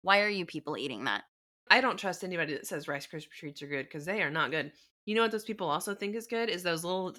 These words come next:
Speaker 1: Probably
Speaker 2: Hostess
Speaker 1: styrofoam cups.
Speaker 2: Remember those brownies with the, the fudge and the nuts? It
Speaker 1: Yuck.
Speaker 2: Yuck. My dad
Speaker 1: Yuck.
Speaker 2: loved those. Like, for breakfast,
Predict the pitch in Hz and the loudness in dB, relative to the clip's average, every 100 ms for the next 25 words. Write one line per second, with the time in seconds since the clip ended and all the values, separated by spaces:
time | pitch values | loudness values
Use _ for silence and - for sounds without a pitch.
0 | _ 190 220 240 156 156 170 170 175 185 | _ 0 2 2 0 4 4 4 2 0
1 | 175 180 170 190 - - - - - - | -2 -2 -4 -6 -8 -20 -20 -20 -20 -20
2 | _ 247 370 587 415 202 170 160 175 208 | _ -2 -2 0 -2 6 6 8 4 0
3 | 185 165 - 151 156 165 151 - 151 165 | -2 -6 -2 -4 -2 -4 -4 2 2 2
4 | 180 160 151 147 147 - - - _ _ | -2 -2 -2 0 -2 -4 -12 -12 _ _
5 | _ _ _ _ _ _ - - _ 175 | _ _ _ _ _ _ -20 -20 _ -4
6 | 156 147 147 196 185 180 - 160 180 151 | -4 -8 2 6 8 6 0 0 8 8
7 | - - - _ _ 196 220 196 170 180 | 8 -6 -14 _ _ 8 8 8 8 8
8 | 170 143 160 160 151 147 135 147 170 160 | 6 -2 -2 0 -2 -2 -2 -2 -4 -4
9 | - 190 175 170 - 226 233 - | -2 -2 4 2 2 -2 -2 -8